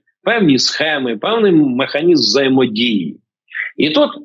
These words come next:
треба знайти спосіб, при якому Дональд Трамп може сказати, що "я вас збагатив, дорогі мої американці", а українська сторона сказала, "а ми за це будемо отримувати зброю,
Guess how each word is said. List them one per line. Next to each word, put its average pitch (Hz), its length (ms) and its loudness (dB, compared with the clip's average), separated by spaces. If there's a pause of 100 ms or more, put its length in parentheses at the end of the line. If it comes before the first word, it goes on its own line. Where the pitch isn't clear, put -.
треба 202 280 0
знайти 185 480 0
спосіб, 143 560 -2
при 131 120 0
якому 143 640 -2 (600)
Дональд 165 500 0
Трамп 143 400 -4
може 135 260 0
сказати, 117 600 -2
що - 180 -2
"я 190 200 2
вас 147 360 -2
збагатив, 220 560 -2
дорогі 175 400 2
мої 151 300 -2
американці", 127 800 -2 (380)
а 131 80 -2
українська 226 520 0
сторона 156 420 0
сказала, 113 540 0
"а 131 120 -4
ми 226 180 2
за 156 160 2
це 143 160 -2
будемо 123 400 0
отримувати 113 680 -2
зброю, 226 500 2